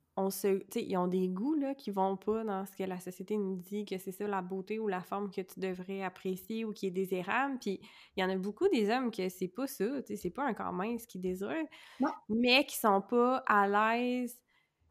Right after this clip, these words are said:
Speaker 1: de honner ça devant les autres. Mais tu sais, là, ce que j'ai envie de dire, puis je sais que c'est pas, euh, ça règle rien, puis c'est pas facile, mais ce que j'ai envie de dire, c'est, tu sais, c'est pas, c'est pas toi qui est pas correct, là.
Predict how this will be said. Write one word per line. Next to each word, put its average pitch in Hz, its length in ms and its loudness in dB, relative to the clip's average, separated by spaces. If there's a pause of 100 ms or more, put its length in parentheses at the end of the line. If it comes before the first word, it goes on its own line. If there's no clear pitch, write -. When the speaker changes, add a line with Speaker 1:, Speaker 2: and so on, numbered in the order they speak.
Speaker 1:
de 196 220 4 (180)
honner 226 500 4
ça 220 360 -4
devant 202 420 -2
les 190 320 0
autres. 254 420 0 (120)
Mais 196 200 2
tu - 60 -12 (160)
sais, - 100 -8
là, 208 180 2
ce 254 60 -6
que 226 120 2
j'ai 214 100 0
envie 196 240 0
de 196 80 -8
dire, 233 220 2
puis 190 100 -6
je 190 120 2
sais 180 140 -4
que 175 80 -8
c'est 202 160 -2
pas, 202 80 -4 (260)
euh, 185 40 -4
ça 185 140 -6
règle 190 240 -2
rien, 196 260 0
puis 240 100 -6
c'est 208 80 -4
pas 202 140 -4
facile, 262 420 -2
mais 208 120 0
ce - 60 -12
que 208 100 -2
j'ai 202 80 0
envie 190 220 -2
de 190 40 -12
dire, 240 260 -2 (140)
c'est, 233 260 -4 (600)
tu 247 80 2
sais, 240 80 0
c'est - 80 -20
pas, 254 320 2
c'est - 120 -16
pas 233 120 2
toi 240 220 0
qui 240 120 -2
est 202 40 -2
pas 196 120 -2
correct, 196 440 -8
là. 220 120 -8